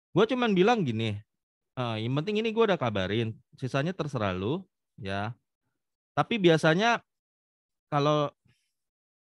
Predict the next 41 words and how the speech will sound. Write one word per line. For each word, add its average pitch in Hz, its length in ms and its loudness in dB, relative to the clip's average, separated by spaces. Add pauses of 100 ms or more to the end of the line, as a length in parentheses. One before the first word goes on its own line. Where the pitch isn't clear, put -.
kalau 147 240 0
nanti 190 320 -2
Q 170 160 -4
tiganya 139 320 2
tato 139 320 2
naik 135 160 -2
lagi, 139 340 0
nah 101 220 -4
itu 175 160 -6
bisa 135 240 -2
jadi 120 160 -2
peluang. 123 480 0 (560)
Ya, 95 160 -6
dia 107 160 -8
kan 156 160 -4
biasa 117 240 -6
akan 117 240 -10
stuck, - 240 -4
stuck, - 320 -8
stuck. - 260 -2 (460)
Biasanya 170 320 2
kalau 180 240 4
orang-orang 160 480 2
yang 156 80 2
udah 120 240 0
agak 110 160 0
jago 135 320 0
ya, 110 80 0
guys, 107 240 -6
di 98 160 -10
fundamental, 101 560 -6
guys, 95 160 -8
dia, 175 240 0
dia 165 160 2
justru 170 240 0
cari 170 240 -4
perusahaan 127 400 -4
yang 127 160 -4
agak-agak 104 560 -2 (560)
lagi 110 160 -2
down. 120 400 0